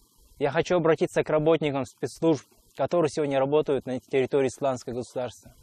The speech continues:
Остановись, остановись, пока не поздно. Встань прямо сейчас и беги с упокоением в руки ру-, исламского государства. Не упусти свой шанс, не упусти свой шанс. Ведь врата покаяния пока еще открыты для тебя.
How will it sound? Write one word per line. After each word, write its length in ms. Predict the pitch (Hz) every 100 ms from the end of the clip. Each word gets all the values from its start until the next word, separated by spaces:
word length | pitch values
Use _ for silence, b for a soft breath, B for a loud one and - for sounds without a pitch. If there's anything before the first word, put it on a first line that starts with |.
| b b b b
Остановись, 680 | 139 151 143 147 135 - _ -
остановись, 520 | 175 - 180 165 151
пока 260 | 139 120 127
не 120 | 123
поздно. 400 | 131 123 107 - b b b b
Встань 540 | - - 180 175 165 139
прямо 240 | 165 165
сейчас 460 | - 147 - 165 -
и 60 |
беги 400 | 151 156 151 170
с 100 | 135
упокоением 500 | 135 - 165 160 156
в 60 | 143
руки 220 | 156 156
ру-, 100 | 143
исламского 480 | 147 - 139 - 117
государства. 760 | 127 - 131 139 127 - 117 - _ _ _ _ - _ _ _ _ - -
Не 180 | 151
упусти 440 | 165 165 160 - 196
свой 300 | - 151 156
шанс, 400 | - 151 139 -
не 140 | 143
упусти 500 | 175 165 196 - 190
свой 240 | 175 143 135
шанс. 760 | - 139 131 104 - - - - - _ - -
Ведь 140 | 135
врата 300 | 135 147 185
покаяния 500 | - 160 180 165 165
пока 220 | 139 143 156
еще 240 | - 151
открыты 320 | 123 151 139
для 100 | 131
тебя. 460 | - 120 123 113